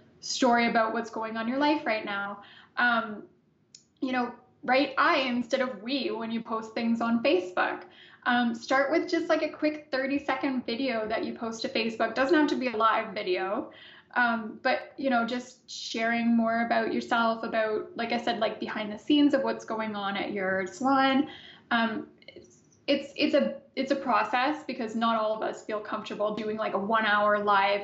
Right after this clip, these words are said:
Facebook video. I mean, that's a lot, but just kind of, like, small baby steps that will, and every time you take one of these steps, you'll feel more confident that people really do want to see you. You'll get positive feedback. And so you'll feel more and more confident to share more of yourself. So that's the first step.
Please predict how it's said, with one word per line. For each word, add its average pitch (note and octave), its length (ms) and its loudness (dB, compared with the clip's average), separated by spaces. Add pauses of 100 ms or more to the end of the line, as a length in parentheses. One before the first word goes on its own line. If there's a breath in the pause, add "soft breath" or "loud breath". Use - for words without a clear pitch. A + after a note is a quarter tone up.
(100)
Facebook - 460 -8
video. A3 260 -4
I - 120 0
mean, G#3+ 140 -6
that's G#3 220 -2
a G3 40 -10
lot, - 440 -4 (560 loud breath)
but - 360 2
just C5+ 160 -4
kind C4+ 160 -2
of, B3+ 60 -4
like, A#3+ 220 -4 (180)
small A#3+ 300 2
baby A#3 320 -4
steps A#3+ 380 -2
that B3+ 200 -4
will, A#3+ 220 -6 (260)
and C4+ 220 -2
every E4 320 4
time C4+ 260 -2
you C4 80 -2
take B3+ 240 -8
one A#3+ 80 -6
of A#3 60 -4
these A#3 160 -6
steps, - 240 -2
you'll A#3+ 80 0
feel C4 220 2
more A3+ 240 4
confident A#3+ 540 0
that - 120 -4
people A3+ 300 -2
really A3 320 0
do G#3+ 180 0
want G#3 260 0
to - 60 -14
see G#3+ 140 -4
you. A3 120 2
You'll A3+ 200 6
get - 260 0
positive - 420 -2
feedback. - 560 -2 (320 loud breath)
And A#3+ 80 -2
so C4 80 4
you'll B3 200 6
feel B3 240 2
more A#3 240 6
and A3 80 -2
more A3 140 -4
confident G#3+ 520 -6
to - 80 -10
share G#3+ 240 -4
more G3 180 -6
of F3+ 80 -6
yourself. - 360 -4
So C#4+ 80 2
that's D#4+ 280 2
the - 140 -2
first G#3+ 240 -6
step. - 340 -6